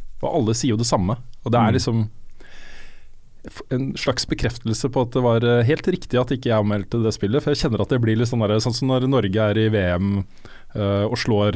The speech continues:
Speaker 1: eh, Brasil, liksom, og du er sportsreporter, så blir det sånn der, «Åh,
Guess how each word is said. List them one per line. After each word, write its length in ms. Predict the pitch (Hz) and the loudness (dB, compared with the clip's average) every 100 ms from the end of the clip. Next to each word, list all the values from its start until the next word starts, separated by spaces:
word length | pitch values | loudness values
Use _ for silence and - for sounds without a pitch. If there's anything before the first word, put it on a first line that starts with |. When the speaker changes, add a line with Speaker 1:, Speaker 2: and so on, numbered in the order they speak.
| 104 | 2
Speaker 1:
eh, 20 | 98 | 2
Brasil, 440 | 90 - 95 92 | 0 -2 -2 -2
liksom, 320 | 104 101 139 | 0 0 0
og 60 | 123 | 2
du 80 | 107 | 0
er 80 | |
sportsreporter, 720 | - - - - 101 95 - 135 | 0 -6 -6 -4 -2 -2 0 -2
så 100 | 120 | 2
blir 140 | 110 107 | 2 2
det 60 | |
sånn 100 | 117 | 2
der, 140 | 110 147 | 2 2
«Åh, 260 | 254 214 | 4 4